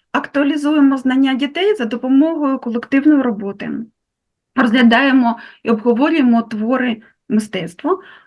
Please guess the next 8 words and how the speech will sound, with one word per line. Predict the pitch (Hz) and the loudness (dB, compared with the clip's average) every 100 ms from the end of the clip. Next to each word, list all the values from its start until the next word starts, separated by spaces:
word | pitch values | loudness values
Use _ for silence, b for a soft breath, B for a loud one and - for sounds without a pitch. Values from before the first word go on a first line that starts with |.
| - | -6
а | 240 | -2
потім | 415 453 370 | 0 0 2
може | 320 339 320 | 2 2 -2
йти | 277 262 262 262 - B B _ _ _ _ - - | -4 -4 -4 -6 -12 B B _ _ _ _ -14 -12
старт | - - 349 370 - | -8 -2 2 0 -2
до | 226 | -6
проєктної | 226 277 311 302 254 | -2 0 0 0 0
діяльності, | 220 233 247 277 277 247 - 233 | 0 -2 0 2 2 0 -10 -12